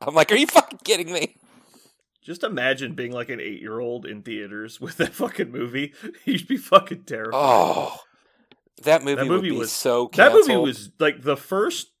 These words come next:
Speaker 2: half of that movie is dark. Like, like, their family is starving.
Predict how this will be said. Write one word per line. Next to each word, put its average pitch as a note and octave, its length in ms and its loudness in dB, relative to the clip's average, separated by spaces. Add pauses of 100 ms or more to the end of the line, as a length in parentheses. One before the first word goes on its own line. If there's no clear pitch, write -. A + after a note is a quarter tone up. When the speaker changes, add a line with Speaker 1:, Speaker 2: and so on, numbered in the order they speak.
(280)
Speaker 2:
half D3+ 340 0
of - 60 -8
that B2+ 180 -2
movie B2+ 360 -6
is A#2+ 220 -12
dark. A2 600 -12 (500)
Like, - 420 -6 (240)
like, C3 220 -2
their D3+ 160 2
family E3+ 500 0
is - 140 -14
starving. C#3 960 -6